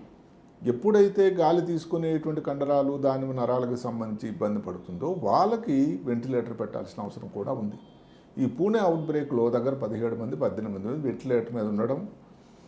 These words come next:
అదే కాకుండా వి-, విచారకరమైన విషయం ఏంటంటే, ఇద్దరు జరిగిపోవడం కూడా జరిగింది. అందులో ఒక చార్టర్డ్ అకౌంటెంట్ గారు ఉన్నారని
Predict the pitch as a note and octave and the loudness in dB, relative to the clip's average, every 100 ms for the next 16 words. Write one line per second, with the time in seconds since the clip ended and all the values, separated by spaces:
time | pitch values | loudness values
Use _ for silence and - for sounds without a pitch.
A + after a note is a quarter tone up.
0 | - - B2+ F#3+ F#3 F3 E3+ E3+ D#3 C3 | -14 -2 4 6 6 4 4 0 2 2
1 | C3+ - - - - - - - - C3 | 0 -4 -18 -20 -20 -20 -20 -20 -6 -4
2 | C3 - B2+ C3+ F#3 F#3 E3 D#3+ D#3 C3+ | -4 -6 -6 0 2 2 2 2 2 0
3 | B2+ C3 A#2+ A2+ A2 F3+ C#3 C3 A#2+ G#2 | -2 -2 -2 -2 -4 -2 -2 0 0 0
4 | A#2+ E3 E3+ D#3 C#3 C3+ A2 G#2 G2 F2+ | 0 0 0 -2 -4 -4 -4 -6 -8 -10
5 | E2 - - - - - - - - - | -14 -18 -20 -20 -20 -20 -20 -20 -20 -20
6 | - - - - - - - G#2+ B2+ D3 | -20 -20 -20 -20 -20 -20 -10 0 2 4
7 | A#2 G#2+ F#2+ A2 C#3+ C3 B2+ B2 A2+ G#2+ | 2 -2 -2 -4 -2 -2 -2 -4 -6 -4
8 | G#2+ G#2+ A2+ G2+ G2+ G#2 C#3 G#2 | -6 -4 -4 -2 0 0 -2 -4